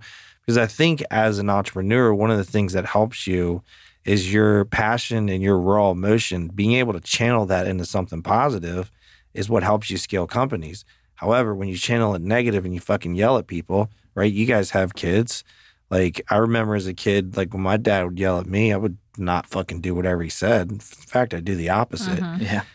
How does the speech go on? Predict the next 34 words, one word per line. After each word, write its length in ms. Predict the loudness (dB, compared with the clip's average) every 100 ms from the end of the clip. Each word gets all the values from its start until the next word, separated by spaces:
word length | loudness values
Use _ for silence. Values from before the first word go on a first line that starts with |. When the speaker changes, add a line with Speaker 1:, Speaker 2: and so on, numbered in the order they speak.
| _ _
Speaker 1:
And 200 | 0 2
that 140 | 2 2
was 160 | 0
kind 260 | 0 -2 0
of 80 | 0
the 120 | 2
other 180 | 2 2
thing 320 | 0 0 2
is, 400 | 0 0 0 -6 -14 _ _ -20 -20 _
one 140 | -2 2
of 40 |
the 60 | 4
biggest 320 | 4 2 2
things 220 | 2 2
that 80 | 4
I 60 | 4
learned 260 | 2 2
of 120 | 0 2
leading 260 | 2 2
people 340 | 2 0 2 0
is 100 | 2
you 60 |
gotta 180 | 2 0
keep 240 | 0 -2
'em 140 | 0 2
in 120 | 0
competitive 600 | -2 -2 0 2 0 -4
tension. 420 | 0 0 2 0
You 80 | 0
can't 240 | -2 -2 0
put 120 | 0
'em 120 | 0
in 60 | -2
stress. 520 | -4 -2 -4 -6 -12